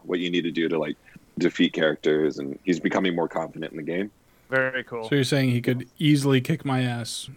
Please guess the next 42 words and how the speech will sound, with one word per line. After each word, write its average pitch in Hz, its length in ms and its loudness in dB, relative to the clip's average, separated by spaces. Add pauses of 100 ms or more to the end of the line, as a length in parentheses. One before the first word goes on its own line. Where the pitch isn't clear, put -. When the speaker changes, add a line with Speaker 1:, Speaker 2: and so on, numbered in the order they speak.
(120)
Speaker 3:
as 131 220 0
of 120 140 -2
right 120 160 -4
now? 120 360 -4 (200)
Speaker 2:
Oh, - 200 -20
yeah. 339 200 2
Speaker 3:
For 135 140 -2
sure. 139 180 4
Speaker 1:
I 127 80 4
wouldn't 95 220 2
say 78 140 -8
that. 78 180 -12
I, 87 200 0
Speaker 3:
I 123 160 0
would 127 140 2
Speaker 1:
I'm, 127 40 -8
Speaker 3:
be 131 140 -2
Speaker 1:
I'm 123 60 -2
Speaker 3:
willing 127 240 0
to 117 60 -4
bet. 110 120 -4
Speaker 1:
sure - 100 -2 (460)
Speaker 3:
I 139 100 8
would 151 160 10
Speaker 1:
that's 151 140 8
Speaker 3:
bet 123 80 0
if 147 160 2
I, 147 60 6
if 131 500 0
I 139 100 4
were 135 140 2
to 131 120 -2
battle 143 320 6
him 139 220 2
in 139 180 2
that 135 180 0
game, 131 320 0
I 127 200 -2
would 127 220 0
bet 127 160 2
on 127 340 -2
him. 117 220 -6